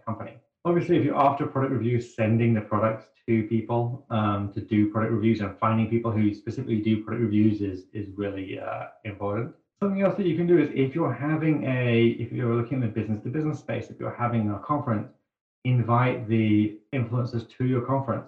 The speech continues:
invite them to speak, put together a panel of those influencers. Hey, they're going to be at your conference.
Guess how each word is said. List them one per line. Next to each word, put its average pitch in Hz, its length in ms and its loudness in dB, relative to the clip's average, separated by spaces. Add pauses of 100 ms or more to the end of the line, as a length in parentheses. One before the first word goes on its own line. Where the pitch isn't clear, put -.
invite 127 320 2
them 139 120 -4
to 120 100 -2
speak, 120 440 -4 (120)
put 120 160 -2
together 117 240 0
a 110 60 -2
panel 120 480 2
of 110 120 2
those 101 180 0
influencers. - 640 -6 (380)
Hey, 151 120 2
they're 151 160 2
going 147 240 2
to 135 80 -4
be 120 260 -2
at 117 180 -4
your 113 220 0
conference. 107 520 0